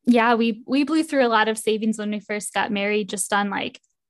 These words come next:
updating our house and going on trips and having just a wonderful time. But around twenty sixteen, I was feeling really burnt out at my job.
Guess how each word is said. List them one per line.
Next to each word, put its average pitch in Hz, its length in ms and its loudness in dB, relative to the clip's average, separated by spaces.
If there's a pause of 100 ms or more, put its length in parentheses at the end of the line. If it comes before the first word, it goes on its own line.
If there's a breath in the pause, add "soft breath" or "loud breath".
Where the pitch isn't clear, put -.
(180)
updating 220 640 2
our 240 120 0
house 277 840 4
and 214 600 -2
going 294 240 4
on 269 160 6
trips 240 520 -4
and 208 160 -4 (220)
having 269 400 4
just 226 240 -2
a 214 80 -4
wonderful 208 480 -2
time. 226 560 2 (880 loud breath)
But 294 140 4
around 294 260 6
twenty 302 240 0
sixteen, 240 880 0
I 220 380 2
was 226 220 -2
feeling 220 440 -2
really 233 300 -2
burnt 220 280 -2
out 196 440 -2
at - 120 -6
my 208 120 -4
job. 175 400 -4